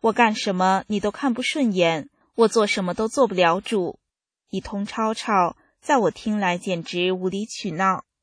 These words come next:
我强忍着、顾虑着给他解释，他也不听，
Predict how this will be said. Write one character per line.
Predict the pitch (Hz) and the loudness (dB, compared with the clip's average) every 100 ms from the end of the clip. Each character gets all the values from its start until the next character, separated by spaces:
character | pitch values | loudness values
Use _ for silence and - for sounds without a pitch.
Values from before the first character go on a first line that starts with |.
| _ _ _ _ _ _ _ | _ _ _ _ _ _ _
我 | - 247 | 4 4
强 | - 233 208 | 4 0 2
忍 | 226 185 170 | 2 0 2
着、 | 190 180 180 | 4 4 2
顾 | - 302 | -2 -2
虑 | 208 196 | 0 -2
着 | 175 175 165 | 2 2 2
给 | 180 | -2
他 | - 190 | -4 -6
解 | 185 185 147 | -4 -4 -2
释， | - 202 185 - | -2 0 -2 -4
他 | - 262 | -6 0
也 | 233 151 | 0 0
不 | 196 | -4
听， | - - 233 240 | -6 -2 0 -2